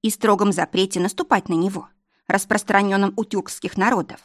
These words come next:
подробно пишет в связи с анализом легенды о смерти Олега и Неклюдов.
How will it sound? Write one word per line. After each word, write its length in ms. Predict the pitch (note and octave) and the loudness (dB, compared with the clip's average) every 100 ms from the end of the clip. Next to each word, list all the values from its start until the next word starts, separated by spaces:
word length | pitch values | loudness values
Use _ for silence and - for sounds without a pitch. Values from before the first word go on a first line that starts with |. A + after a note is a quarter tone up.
| _ _ _ _ - | _ _ _ _ -2
подробно 520 | E3+ D3+ G#3+ A4 C#4 | -2 2 2 6 4
пишет 380 | - G#3 - - | 4 -4 -4 -8
в 40 | |
связи 340 | - G3 G3+ G3 | -4 -2 0 -2
с 100 | - | 0
анализом 540 | G3 G3 F#3 F#3 F#3+ | 2 4 4 4 2
легенды 460 | F#3 G3 F#3 F3+ D#3+ | 0 2 2 2 2
о 140 | G3 | -2
смерти 380 | F#3+ F#3+ F3+ - - | 0 0 -2 -4 -4
Олега 400 | A3+ - - - _ _ _ | -4 -6 -10 -20 _ _ _
и 80 | F#3 | 4
Неклюдов. 640 | D4+ D4+ G3+ D3 - - | 4 6 2 0 -10 -20